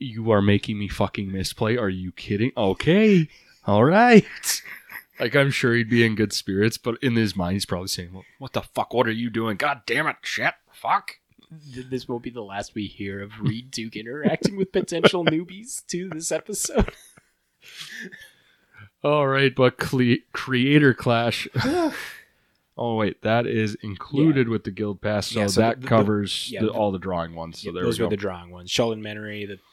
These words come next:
Speaker 2: the Brennan play, uh, uh, cube, uh, drafting with the pros and plunder games.
Speaker 1: Um, but then also with this pass, you get access to the V I P Guild, V I P Guild Hall contest giveaways.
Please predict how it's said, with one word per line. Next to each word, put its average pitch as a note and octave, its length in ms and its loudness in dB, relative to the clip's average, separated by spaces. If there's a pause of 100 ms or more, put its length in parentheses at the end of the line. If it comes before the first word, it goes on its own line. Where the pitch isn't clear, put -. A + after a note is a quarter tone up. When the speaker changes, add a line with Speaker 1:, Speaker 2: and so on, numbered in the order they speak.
Speaker 2:
the G#2 140 -16
Brennan G2 560 -6 (320)
play, G2 680 -10
uh, G2 40 -18 (440)
uh, F2 100 -20 (160)
cube, G2 540 -8 (520)
uh, F2 160 -18
drafting G2 320 -6
with F#2+ 100 -14
the - 60 -20
pros F2+ 320 -12
and F2 80 -20
plunder E2 200 -20 (140)
games. - 220 -20 (280)
Speaker 1:
Um, A2+ 280 0
but G#2+ 180 2
then G#2+ 300 2 (280)
also B2 380 2
with A2 220 -2
this G#2 180 -4
pass, G2+ 320 -2
you G#2 80 -6
get G#2 160 -2
access G#2 380 -2
to - 80 -10
the G2+ 100 -2
V A#2+ 180 2
I C#3 120 0
P A#2 200 -2
Guild, G#2 380 -2 (720)
V C3 340 2
I B2+ 200 2
P A#2+ 260 0
Guild A2+ 360 2
Hall G2+ 340 -6 (500)
contest B2+ 540 0
giveaways. A#2 500 2